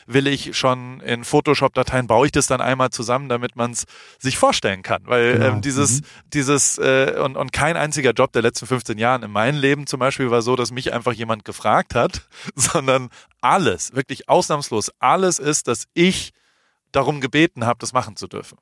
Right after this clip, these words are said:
Speaker 1: Alles.
Speaker 2: Aktiv
Speaker 1: Ohne irgendeine
Speaker 2: sozusagen.
Speaker 1: Ausnahme.
Speaker 2: Ja, klar.
Speaker 1: Und deswegen muss man halt sehr viel visualisieren. Wir gehen da sehr viel Aufwand hier. Ähm, neun von zehn werden ja auch nichts. Ähm,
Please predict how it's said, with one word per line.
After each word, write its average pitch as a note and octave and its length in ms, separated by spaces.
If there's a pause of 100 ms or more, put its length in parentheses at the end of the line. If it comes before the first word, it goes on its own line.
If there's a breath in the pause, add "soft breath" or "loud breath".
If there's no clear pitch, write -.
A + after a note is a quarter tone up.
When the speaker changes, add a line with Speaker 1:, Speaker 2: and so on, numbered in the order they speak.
(140)
Speaker 1:
Alles. A#2+ 440
Speaker 2:
Aktiv C3 280
Speaker 1:
Ohne E3 220
irgendeine C#3 480
Speaker 2:
sozusagen. G2+ 440
Speaker 1:
Ausnahme. F2+ 120
Speaker 2:
Ja, A2+ 100
klar. C3+ 300
Speaker 1:
Und B2+ 180 (220)
deswegen D#3 340
muss E3 180
man D3+ 160
halt C#3+ 280
sehr C#3 280
viel C#3 220
visualisieren. B2 560
Wir C3+ 80
gehen B2 220
da B2+ 120
sehr B2+ 240
viel B2 220
Aufwand D#3+ 480
hier. F#3+ 300 (420 loud breath)
Ähm, C3+ 380 (160)
neun C3 260
von C3 160
zehn B2 240
werden D#3 200
ja A2 120
auch F#2+ 140
nichts. - 580
Ähm, C3 380